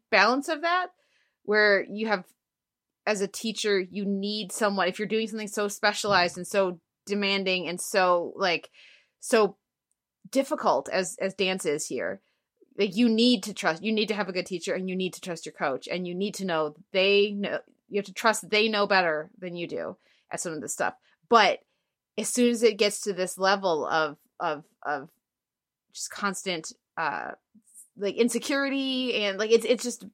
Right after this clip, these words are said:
abusive and manipulative, and it's really bad for them. So, so, like,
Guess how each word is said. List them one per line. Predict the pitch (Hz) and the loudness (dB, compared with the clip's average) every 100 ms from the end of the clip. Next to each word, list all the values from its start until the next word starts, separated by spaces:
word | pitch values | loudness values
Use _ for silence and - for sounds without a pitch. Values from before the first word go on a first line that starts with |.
| _ - | _ -8
abusive | 175 202 196 160 - | -4 -4 -2 -2 -2
and | 170 | -6
manipulative, | 165 165 165 165 151 147 | -6 -6 -6 -6 -4 -4
and | 156 170 | -4 -6
it's | 170 185 | -8 -8
really | 180 190 160 | -2 -2 -2
bad | 160 156 - | -2 -2 -4
for | 165 | -12
them. | - - - _ - - - | -12 -12 -18 _ -20 -20 -18
So, | - 220 202 180 - - | 0 6 6 6 -2 -10
so, | 190 220 | -2 2
like, | 202 185 - | 4 4 -2